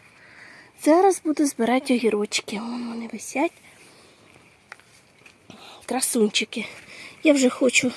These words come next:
знаєте, що хочу? Хочу малосольних. Дуже. Так що будемо зараз збирати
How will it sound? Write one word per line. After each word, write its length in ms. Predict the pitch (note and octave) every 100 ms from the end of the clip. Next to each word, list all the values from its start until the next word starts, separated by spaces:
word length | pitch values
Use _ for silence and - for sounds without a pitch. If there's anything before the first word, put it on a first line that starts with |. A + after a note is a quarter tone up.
| -
знаєте, 300 | C#4 D4+ -
що 160 | - A3
хочу? 340 | A3+ - A3+ - - - - - - - -
Хочу 320 | - F4+ E4+ D4
малосольних. 1160 | B3 D4 D#4 D#4 - A3 A3+ A3+ A3+ - - - - - - -
Дуже. 340 | A#3 A3+ - B3 - - - - - - -
Так 200 | B3 -
що 160 | - - -
будемо 320 | A3 A3+ A3
зараз 280 | A3+ A3 A3+
збирати 480 | A#3 C#4+ A#4 -